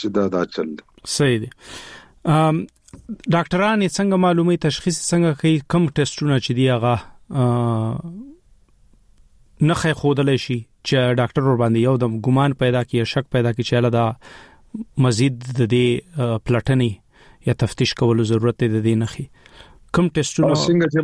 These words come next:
Speaker 1: ما، ما څنګه چې عرض وکړو،
Speaker 2: مهم.
Speaker 1: فرض کړه مسلسل ټوخی دی،
Speaker 2: او
Speaker 1: تنفس کې تکلیف دی، نو دا زکام سره هم کیږي، برانچیاتس سره هم کیږي، برانکی-، برانکیولایټس سره هم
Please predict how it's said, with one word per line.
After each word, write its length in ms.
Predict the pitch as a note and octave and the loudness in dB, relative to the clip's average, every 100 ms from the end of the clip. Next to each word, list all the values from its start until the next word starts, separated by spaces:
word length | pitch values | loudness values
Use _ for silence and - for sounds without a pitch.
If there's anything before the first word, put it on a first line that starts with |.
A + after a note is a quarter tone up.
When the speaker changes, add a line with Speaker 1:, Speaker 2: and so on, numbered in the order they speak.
| D#3+ | 0
Speaker 1:
ما، 80 | D#3+ - _ - - _ _ - C3+ | -2 -4 _ -20 -20 _ _ 0 2
ما 100 | D3 | 2
څنګه 320 | D3 D#3+ D#3 C#3+ | 0 0 0 0
چې 60 | C#3 C3 | 0 -2
عرض 160 | B2+ | 0
وکړو، 260 | A#2 A#2+ D3+ D3+ _ _ C#3 | -2 -2 -6 -6 _ _ 2
Speaker 2:
مهم. 180 | A#2+ A#2 | 2 2
Speaker 1:
فرض 180 | D3+ D3+ D3+ | 0 -2 0
کړه 180 | C#3 C3 - - F#2+ B2 B2+ | 0 0 -4 -14 -8 -2 0
مسلسل 440 | - C3 - D3 C#3 | 0 -2 0 -2 0
ټوخی 260 | C3+ - C3+ B2+ | -2 0 0 0
دی، 100 | B2+ A#2+ _ _ _ - | 0 -4 _ _ _ 0
Speaker 2:
او 120 | C#3 A#2+ - _ - | 0 0 -6 _ -4
Speaker 1:
تنفس 680 | A#2 A#2+ B2+ B2+ B2 D3+ C#3+ - | -2 0 0 0 0 -2 -2 -2
کې 80 | C3 | -2
تکلیف 340 | C3+ A2+ C#3 B2 | -2 -2 -2 2
دی، 60 | C#3 | 2
نو 60 | C3+ | 2
دا 80 | C#3 C3+ | 0 0
زکام 320 | B2+ C3 C#3 B2 | 0 0 -2 0
سره 120 | C#3+ C3+ | 0 0
هم 60 | C3 | 0
کیږي، 260 | C#3 B2+ C3 A#2+ | -2 2 0 2
برانچیاتس 580 | A#2+ A2+ C3 C3 A#2+ A2+ | 0 2 0 0 -4 -2
سره 100 | B2+ | 0
هم 60 | A#2+ A#2+ | -2 -2
کیږي، 260 | A#2+ A#2+ A2 | 0 0 2
برانکی-، 360 | A#2 G#2+ - A2+ | 0 0 -2 -2
برانکیولایټس 720 | A2 A2 - A2+ A2+ B2 B2+ A2+ C3 | 0 0 0 0 2 2 0 -2 0
سره 100 | |
هم 60 | B2 | 0